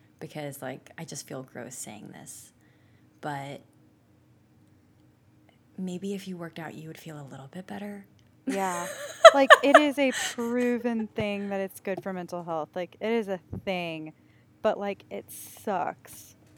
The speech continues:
Speaker 2: to, one, like, think about that and to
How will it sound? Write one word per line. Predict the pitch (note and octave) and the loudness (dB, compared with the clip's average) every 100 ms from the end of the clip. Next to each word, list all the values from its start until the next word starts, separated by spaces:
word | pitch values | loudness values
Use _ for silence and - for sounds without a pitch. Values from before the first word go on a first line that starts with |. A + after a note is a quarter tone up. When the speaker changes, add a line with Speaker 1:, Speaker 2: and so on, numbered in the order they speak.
| - | -8
Speaker 2:
to, | A3+ G3+ F#3+ F#3 | -4 -2 -4 -4
one, | G3 G3 G3 F#3+ F3 - - | -2 -2 -4 -8 -10 -16 -8
like, | F#3+ F3 - - - | -8 -8 -14 -20 -14
think | - G3+ | -10 -6
about | - F3 E3 | -4 -4 -2
that | D#3+ D3+ D#3 - | -2 0 0 -4
and | - F#3+ F3+ | -8 -8 -8
to | - F3+ E3 | -6 -4 -4